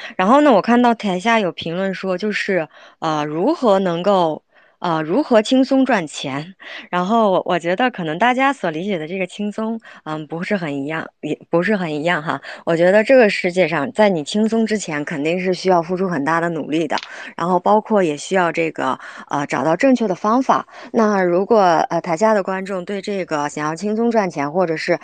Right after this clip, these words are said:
想跟我们一起从这个基础慢慢来的话，还是非常欢迎的哈。呃，我觉得麦克应该在这里面沉淀了很多年，才有了今天可以在市场上的，呃，游刃有余，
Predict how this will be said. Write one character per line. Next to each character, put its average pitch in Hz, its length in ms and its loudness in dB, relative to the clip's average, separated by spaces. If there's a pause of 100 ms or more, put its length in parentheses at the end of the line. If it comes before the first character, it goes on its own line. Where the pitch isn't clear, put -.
(140)
想 160 180 -2
跟 185 100 4
我 220 120 4
们 151 200 -2
一 240 140 4
起 170 260 -2
从 151 360 -4
这 180 120 -2
个 160 120 -4
基 240 180 -4
础 170 200 -12
慢 190 180 -6
慢 202 100 -2
来 147 200 -4
的 165 100 -4
话， 165 200 0 (300)
还 156 140 -6
是 180 100 -2
非 202 140 0
常 175 180 -2
欢 202 300 -2
迎 160 120 -4
的 127 120 -4
哈。 131 200 -6 (300)
呃， 143 480 0
我 180 220 6
觉 196 160 2
得 247 80 6
麦 269 180 6
克 240 160 0
应 226 100 4
该 233 140 4
在 226 100 0
这 214 140 0
里 185 60 -2
面 139 180 -4
沉 147 160 -6
淀 190 140 -2
了 185 80 -4
很 135 160 -8
多 170 160 -4
年， 147 200 -8
才 143 160 -8
有 156 120 -4
了 139 100 -4
今 175 220 -6
天 180 240 -2
可 165 160 -6
以 151 80 -4
在 160 140 0
市 175 140 -2
场 139 180 -2
上 151 200 -4
的， 131 220 -6 (380)
呃， 139 180 -4
游 139 160 -2
刃 180 180 2
有 127 220 -4
余， 120 220 -4